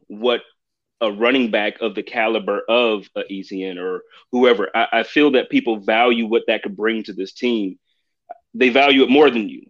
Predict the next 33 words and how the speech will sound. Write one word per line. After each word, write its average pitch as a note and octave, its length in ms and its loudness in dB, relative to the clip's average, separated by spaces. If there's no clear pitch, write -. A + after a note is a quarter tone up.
which D3 240 -4
is C#3 100 -4
okay. B2+ 600 -2
And B2+ 180 -2
I, A#2+ 40 0
and A#2+ 200 -2
I A#2 60 0
know C#3+ 140 2
you, C#3 200 0
you A#2+ 240 -6
tend E3 260 -2
to D#3 100 -2
explain B2 580 -2
why A#2+ 240 2
you A2 180 -2
don't B2 260 -2
take A2 160 -4
a G2+ 60 -4
running G2 240 -6
back F#2+ 200 -12
at B2+ 160 -2
thirty, F#2+ 280 -6
and F#2+ 100 -12
you G#2 80 -12
tend B2 220 -2
to A2 40 -2
explain A#2+ 380 -4
why G#2 120 0
the G#2 60 -8
value G#2+ 400 -2
wouldn't G#2+ 220 -2
be A2 80 -4
there. G#2+ 320 -2